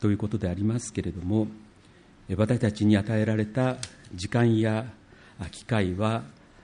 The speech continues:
あ、限られているのではないでしょうか。そのような機会を無駄にしないで、効果的に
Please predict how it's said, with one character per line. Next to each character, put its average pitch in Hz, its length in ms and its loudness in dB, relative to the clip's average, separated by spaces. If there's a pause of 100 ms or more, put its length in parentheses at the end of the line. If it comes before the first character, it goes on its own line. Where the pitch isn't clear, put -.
(120)
あ、 82 160 -8
限 107 220 -2
ら 120 100 0
れ 104 80 -2
て 113 400 -2 (460)
い 104 160 -4
る 107 80 4
の 92 100 2
で 110 100 0
は 104 240 0 (200)
な 92 100 2
い 90 60 -2
で 85 80 -10
し - 120 -10
ょ 85 40 -4
う 76 40 -10
か。 82 220 -14 (520)
そ - 160 4
の 120 80 8
よ 104 120 6
う 98 40 4
な 120 300 2 (120)
機 - 100 -18
会 131 280 2
を 95 60 2
無 98 140 4
駄 123 140 4
に 123 120 6
し 139 120 2
な 135 120 6
い 107 60 2
で、 85 180 -6 (640)
効 143 160 6
果 151 140 2
的 139 240 4
に 151 280 6